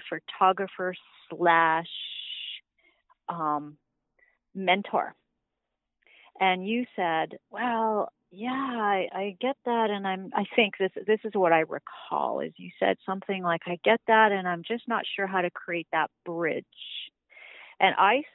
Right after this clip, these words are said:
see you in the next three months, like, holding the idea in front of you when you t-, and, and doing your podcast because you're not an, a solitary person, using your podcast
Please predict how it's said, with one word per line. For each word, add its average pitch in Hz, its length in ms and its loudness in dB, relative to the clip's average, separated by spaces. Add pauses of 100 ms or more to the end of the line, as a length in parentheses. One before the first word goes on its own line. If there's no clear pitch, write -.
see 277 80 -10
you 180 420 -6
in 185 100 -6
the 175 80 -4
next 156 280 -4 (140)
three 180 200 -6
months, 175 400 -2 (800)
like, 175 200 2
holding 254 720 4
the 202 160 4
idea 175 880 4 (280)
in 196 100 -8 (120)
front 262 200 4 (100)
of 180 80 -4
you 156 460 -6
when 190 260 -4
you 185 120 -8
t-, - 220 -10 (200)
and, 196 120 -4
and 180 220 -4
doing 226 360 4
your 208 140 2
podcast 185 600 2 (100)
because - 480 -2
you're 247 120 0
not 220 240 2
an, 190 180 -2 (460)
a 190 80 -4 (160)
solitary 160 600 4
person, 170 580 -10 (1300)
using 214 500 2
your 196 140 0
podcast 175 540 4